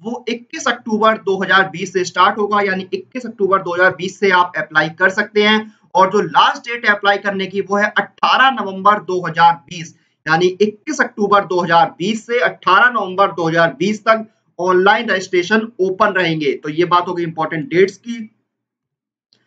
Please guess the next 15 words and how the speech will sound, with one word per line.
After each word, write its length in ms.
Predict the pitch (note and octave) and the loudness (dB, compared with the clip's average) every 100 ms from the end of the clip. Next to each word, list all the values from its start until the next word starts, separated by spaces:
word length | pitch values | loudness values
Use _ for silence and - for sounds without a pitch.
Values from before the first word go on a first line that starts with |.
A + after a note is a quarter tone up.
| _ _ | _ _
फिर 100 | A#3 | 4
हम 140 | C4+ | 4
बात 220 | B3+ B3+ B3+ | 4 0 -2
करते 180 | B3 | -6
हैं 80 | C#4+ | -4
vacancy 580 | F#3+ E3 E3+ A3+ A#3 D4+ | 0 0 2 2 0 -4
count 300 | B3+ G3 E3 | 0 0 0
की, 80 | E3 | -8
कि 140 | G3 | -6
vacancy 500 | D#3+ D#3+ G3 A3 D4 | -4 0 0 0 -4
count 340 | C#4+ B3+ A#3+ A#3+ | -4 -2 -2 2
क्या 100 | A3 | 0
है 60 | |
इसके 180 | G#3+ G#3+ | 0 -6
लिए। 220 | G#3 A#3 | -4 -2